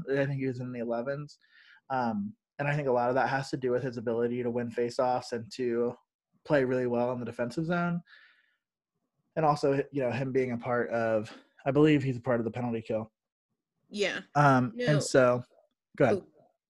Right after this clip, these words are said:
Speaker 2: <laughs> No, I was gonna say, no, I, I completely agree.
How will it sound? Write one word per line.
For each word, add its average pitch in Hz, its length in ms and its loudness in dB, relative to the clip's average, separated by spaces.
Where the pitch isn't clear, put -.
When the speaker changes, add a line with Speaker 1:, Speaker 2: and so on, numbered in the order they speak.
Speaker 2:
<laughs> 240 340 0
No, 220 160 2
I 202 40 4
was 202 100 2
gonna 202 120 -2
say, 185 220 0
no, 214 160 0
I, 202 260 2
I 202 580 0
completely 185 760 -2
agree. 180 720 -4